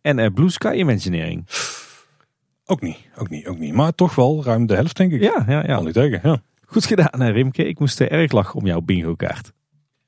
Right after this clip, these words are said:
Speaker 2: Nou, dan zijn we nu echt bij het einde van de aflevering gekomen. En voor een, eh, voor weer twee weken dat de Efteling dicht was, hebben we het toch goed kunnen vullen.
Speaker 1: <laughs> Het was verrekte veel Efteling nieuws, ja.
Speaker 2: Ik ben, eh, heel benieuwd naar de komende twee weken.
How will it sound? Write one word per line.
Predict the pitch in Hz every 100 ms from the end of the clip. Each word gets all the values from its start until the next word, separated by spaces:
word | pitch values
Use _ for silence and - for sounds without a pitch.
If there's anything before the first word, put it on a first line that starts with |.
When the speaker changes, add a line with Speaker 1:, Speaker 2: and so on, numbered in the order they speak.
| _
Speaker 2:
Nou, | -
dan | 101
zijn | 127
we | 143
nu | 135
echt | 151 131
bij | 123
het | 127
einde | 131
van | 113
de | 113
aflevering | 120 110 104 101 95
gekomen. | 92 95 104 139 - - - _ -
En | 90 90
voor | 98 95
een, | 95 98 98 98
eh, | 110 113
voor | 113
weer | 113 120
twee | 123
weken | 113 120 120
dat | 117
de |
Efteling | 127 127 123
dicht | 131 120
was, | 139
hebben | 135 135
we | 135
het |
toch |
goed | 151 156
kunnen | 160 143
vullen. | 131 170 -
Speaker 1:
<laughs> | 160
Het | 123
was | 120 131 -
verrekte | 120 151 135
veel | 143 156
Efteling | - 120 104
nieuws, | 90 85
ja. | - - _ - - _
Speaker 2:
Ik | 107
ben, | 98 95
eh, |
heel | 92 110
benieuwd | 104 104
naar | 104
de | 110
komende | 110 110 95
twee | 104 95
weken. | 90 95